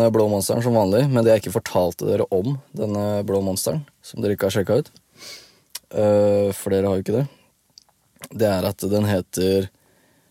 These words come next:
eh, nå høres det ut som jeg starter på den Morten Ramm-stilen, men jeg har ikke den da. Det her er faktisk interessant. Den heter Mango Loco, all right?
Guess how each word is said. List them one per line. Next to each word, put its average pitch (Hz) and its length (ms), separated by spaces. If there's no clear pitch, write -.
eh, 101 1120
nå 98 160
høres 92 240
det 85 60
ut - 20
som 95 80
jeg - 80
starter 82 240
på - 80
den 92 80
Morten 87 320
Ramm-stilen, - 400
men 82 140
jeg - 20
har - 80
ikke - 140
den 58 100
da. - 160
Det 107 140
her 95 100
er 98 80
faktisk 95 220
interessant. 95 340
Den 107 80
heter 107 160
Mango 101 340
Loco, 110 520
all 98 160
right? 110 160